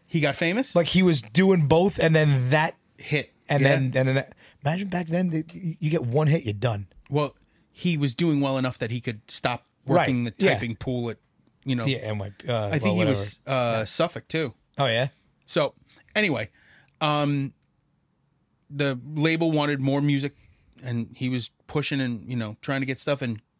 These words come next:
Speaker 1: he said, "I really love this. I wrote this." And he had that part in it, but didn't have the "Be My Baby" in it.
Speaker 2: Right, right.
Speaker 1: And then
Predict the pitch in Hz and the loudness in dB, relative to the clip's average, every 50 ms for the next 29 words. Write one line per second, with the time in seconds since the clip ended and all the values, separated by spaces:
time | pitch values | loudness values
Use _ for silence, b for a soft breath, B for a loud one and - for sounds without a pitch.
0 | _ _ _ _ - 127 113 113 - - - - 135 131 - _ b b b b | _ _ _ _ -14 -12 -12 -12 -16 -14 -8 -6 -6 -6 -6 _ b b b b
1 | b b b - 156 151 160 165 156 147 143 151 143 139 160 160 147 139 131 127 | b b b -4 -2 0 2 2 2 2 0 0 0 0 -2 -2 -2 -2 0 0
2 | 151 165 160 - 180 175 170 - - - b b b b b b b b b - | 0 0 0 -2 -2 -4 -4 -4 -8 -12 b b b b b b b b b -6
3 | 123 131 127 107 - - 160 160 160 151 147 135 - - - - 214 233 220 - | -4 -4 -4 -4 -2 -2 -2 -2 0 0 -2 -2 -4 -6 -4 -2 0 0 0 -2
4 | 139 127 120 113 - _ _ _ - 127 117 - 165 160 175 151 135 156 156 151 | -4 -4 -4 -6 -8 _ _ _ -10 -10 -4 -2 -2 -2 -2 -2 -2 -2 -2 -2
5 | 147 143 135 127 123 117 - 139 135 139 131 127 117 131 139 139 135 127 120 113 | -2 -2 -2 -2 -2 -4 -8 -6 -4 -4 -4 -4 -4 -4 -4 -4 -4 -4 -4 -6
6 | 113 - - - 135 143 139 127 120 120 127 127 117 104 90 - _ _ 139 139 | -8 -10 -6 -2 0 2 2 2 2 2 2 2 0 0 -4 -8 _ _ -2 -2
7 | 135 135 135 131 131 131 131 120 113 | 0 0 0 0 0 0 -2 -2 -4